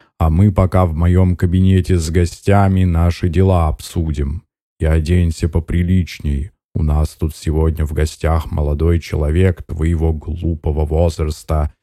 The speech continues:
с деловыми предложениями гостит.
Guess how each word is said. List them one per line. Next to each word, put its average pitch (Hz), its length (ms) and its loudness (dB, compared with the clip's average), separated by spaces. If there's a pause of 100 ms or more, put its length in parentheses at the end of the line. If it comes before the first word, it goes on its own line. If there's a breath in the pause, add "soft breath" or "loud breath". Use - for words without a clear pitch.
(160)
с 78 160 -2
деловыми 85 600 0
предложениями 82 1040 0
гостит. 87 680 -4